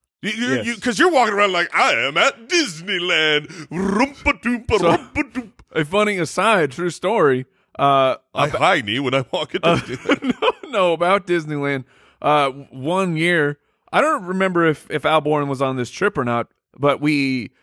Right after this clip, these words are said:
Speaker 2: I traveled with a choir. I was part of the, of the band, and we went, part of the, the trip, you know, is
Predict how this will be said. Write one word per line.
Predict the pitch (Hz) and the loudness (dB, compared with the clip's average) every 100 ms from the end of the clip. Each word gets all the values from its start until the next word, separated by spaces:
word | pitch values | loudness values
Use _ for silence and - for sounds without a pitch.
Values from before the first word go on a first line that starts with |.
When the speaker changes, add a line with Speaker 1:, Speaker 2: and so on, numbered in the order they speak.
| _ - | _ -4
Speaker 2:
I | 127 | -2
traveled | - 151 156 156 170 135 | -2 0 0 0 -2 -4
with | - 131 131 120 - | -2 0 0 -4 -12
a | |
choir. | - 131 135 151 139 | -2 2 4 4 2
I | 127 | 2
was | 123 | 0
part | - 127 123 | 0 0 0
of | |
the, | 107 - | -2 -6
of | 120 113 98 | -2 -2 -4
the | 104 | -4
band, | 135 151 139 110 113 _ _ _ _ _ _ - | -2 0 -2 -4 -8 _ _ _ _ _ _ -2
and | 135 135 135 127 - _ | 0 0 -2 -4 -10 _
we | 120 147 | -2 0
went, | 143 175 180 - - _ - | 2 0 -2 -10 -20 _ 0
part | 180 214 | 2 2
of | 170 | 2
the, | 170 147 - | -2 -4 -6
the | 147 143 123 - | -2 -2 -4 -12
trip, | - 123 117 | -6 -4 -4
you | 123 | -6
know, | 117 117 120 | -2 0 2
is | 113 113 113 104 - | 0 0 -2 -6 -12